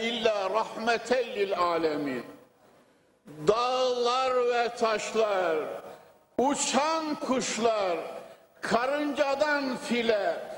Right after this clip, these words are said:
zerreden kürelere, bütün kainata, hususuyla İslam alemine, müminler ve Müslümanlara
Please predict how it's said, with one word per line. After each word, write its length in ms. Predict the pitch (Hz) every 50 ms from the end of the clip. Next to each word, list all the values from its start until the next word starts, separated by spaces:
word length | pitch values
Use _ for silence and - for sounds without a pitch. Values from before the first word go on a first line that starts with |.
| - - - 165
zerreden 1120 | 156 139 147 156 185 247 285 302 294 294 302 311 311 311 311 330 349 359 349 339 302 -
kürelere, 840 | - - 269 269 247 240 226 214 214 202 208 220 254 285 302 311 294 - - - - - - 160
bütün 560 | 208 311 - - - - 392 440 427 392 311 - -
kainata, 920 | - 247 226 240 247 233 226 233 233 226 220 220 220 - 269 285 311 330 - - - - - - - - _ _ _ _ _ _
hususuyla 680 | - 185 175 180 185 185 180 - - 180 180 175 185 190
İslam 500 | 185 165 175 - - 180 185 185 190 175
alemine, 560 | 165 156 156 160 160 156 160 165 165 165 160
müminler 680 | 156 147 156 175 165 151 156 170 165 165 175 175 165 156
ve 80 | 151
Müslümanlara 840 | 147 151 147 - - 160 160 151 143 147 151 147 151 170 180 202 208